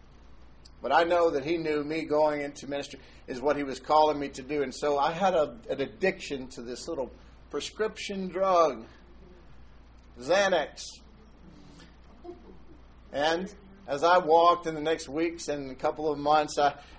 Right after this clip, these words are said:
several months actually, I, uh, you know, the church even told me, "It's okay, that's a prescription drug." But I knew, mm, not so much.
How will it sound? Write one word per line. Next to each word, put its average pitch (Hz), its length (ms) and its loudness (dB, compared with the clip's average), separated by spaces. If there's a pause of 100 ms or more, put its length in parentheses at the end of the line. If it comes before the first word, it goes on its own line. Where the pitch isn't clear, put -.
(260)
several 160 440 0
months 131 360 -2
actually, 135 360 -2
I, 135 80 0
uh, 135 40 -2 (800)
you 190 100 -8
know, 170 140 2
the 160 100 0
church 185 380 -2
even 143 220 -6
told 143 220 -6
me, 139 60 -4
"It's 147 180 -2
okay, 135 360 -4
that's 123 220 -6
a 123 60 -14
prescription 117 680 -12
drug." 117 280 -10 (160)
But 117 100 -12
I 139 160 -4
knew, 120 300 -8 (880)
mm, 135 460 -14 (500)
not 117 180 -12
so - 120 -12
much. 113 400 -12